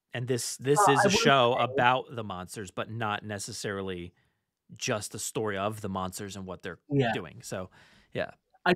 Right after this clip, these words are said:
Speaker 2: do think it's a very fine balance, because I think in the same way this has hit the right balance in terms of, um, what's it, para-, sort of, like, parallel storytelling with events that we understand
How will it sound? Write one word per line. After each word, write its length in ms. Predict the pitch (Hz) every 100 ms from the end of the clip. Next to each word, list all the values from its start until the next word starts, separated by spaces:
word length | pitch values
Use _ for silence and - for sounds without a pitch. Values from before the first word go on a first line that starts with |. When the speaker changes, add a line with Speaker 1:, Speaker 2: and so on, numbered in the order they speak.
| 214
Speaker 2:
do 140 | 220
think 240 | 208 214
it's 180 | 208 185
a 60 | 185
very 300 | 185 185 180
fine 280 | 180 156 160
balance, 420 | 151 127 107 -
because 340 | 139 127 139
I 100 | 151
think 280 | 143 170 -
in 100 | 170
the 80 | 165
same 320 | - 175 170
way 240 | 170 151 123
this 300 | 147 156 -
has 200 | 156 135 -
hit 460 | 185 156 92 120 - - - _ -
the 100 | 139
right 320 | 147 151 127
balance 420 | 147 147 127 131
in 120 | 139
terms 340 | 135 139 135 127
of, 380 | 135 131 120 - _ _ -
um, 720 | 143 135 135 135 135 131 135 - _ _ - - _ _ _ _ -
what's 300 | 143 143 -
it, 180 | 127 - _ -
para-, 360 | 190 208 107
sort 200 | 156 202
of, 40 | 175
like, 140 | 170
parallel 400 | - 208 202 190
storytelling 680 | - 196 175 156 147 127 135
with 180 | 135 127
events 300 | 147 143 -
that 100 | 110
we 100 | 135
understand 840 | 131 120 135 123 87 117 135